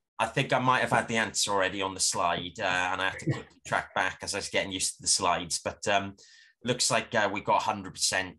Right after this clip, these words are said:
Speaker 1: uh, answers of, of the right answer there, and you can, you can see here, uh, that, um, you know, mental health was, was the primary concern for students around,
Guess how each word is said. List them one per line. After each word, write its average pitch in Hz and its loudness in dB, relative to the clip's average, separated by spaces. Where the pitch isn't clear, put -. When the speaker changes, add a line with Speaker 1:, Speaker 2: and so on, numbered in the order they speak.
Speaker 1:
uh, 90 0
answers 92 -2
of, 87 -8
of 95 -8
the 95 -4
right 95 2
answer 90 -2
there, 87 4
and 92 -6
you 95 -8
can, 92 -14
you 101 -6
can 104 -10
see 95 0
here, 87 0
uh, 76 -12
that, - -10
um, 92 -2
you 98 -8
know, 90 -2
mental 98 -4
health 87 -4
was, 92 -6
was - -8
the - -14
primary 90 -2
concern 87 -4
for 73 -14
students 87 -4
around, 87 -2